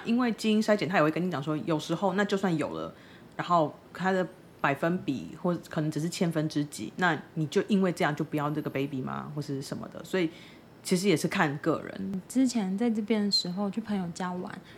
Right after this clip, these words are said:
Speaker 2: 然后看到一个台湾的女生，台湾朋友，
Speaker 1: 嗯。
Speaker 2: 朋友的朋友，然后抱了一个很小很小的小孩，然后就是一起去那个朋友家玩，我们共同朋友家玩，然后我们就说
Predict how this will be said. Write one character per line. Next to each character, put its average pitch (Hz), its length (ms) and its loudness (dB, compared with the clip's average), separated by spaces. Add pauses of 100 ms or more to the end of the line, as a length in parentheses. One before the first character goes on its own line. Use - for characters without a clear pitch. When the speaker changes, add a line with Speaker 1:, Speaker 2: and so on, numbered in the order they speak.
Speaker 2:
然 196 80 0
后 240 120 6
看 262 120 2
到 233 160 2
一 214 120 -2
个 185 280 -6 (600)
台 185 280 -4
湾 240 200 8
的 233 100 8
女 185 180 2
生， 180 280 -6
台 202 120 -2
湾 233 200 4
朋 175 240 -6
友， 180 80 -8
Speaker 1:
嗯。 - 20 -12 (320)
Speaker 2:
朋 208 180 0
友 226 80 2
的 170 160 -6
朋 165 160 -8
友， 190 80 -10 (400)
然 196 120 -4
后 247 100 4
抱 247 260 4
了 202 80 0
一 190 40 -4
个 - 80 -8 (180)
很 226 320 2
小 247 160 -2
很 175 180 -6
小 180 160 -6
的 175 80 -12
小 - 140 -12 (100)
孩， - 80 -10 (400)
然 196 120 -2
后 220 120 2
就 226 140 2
是 226 120 2
一 247 60 6
起 190 160 0
去 - 180 0
那 202 120 4
个 185 80 -2
朋 180 160 -2
友 165 60 -2
家 175 240 -6
玩， 208 200 -6 (140)
我 180 80 -2
们 180 100 4
共 233 160 8
同 196 180 4
朋 175 100 -2
友 175 80 -2
家 - 160 -6
玩， - 120 -10 (320)
然 208 120 2
后 240 60 6
我 277 40 6
们 226 80 6
就 220 100 2
说 254 120 -2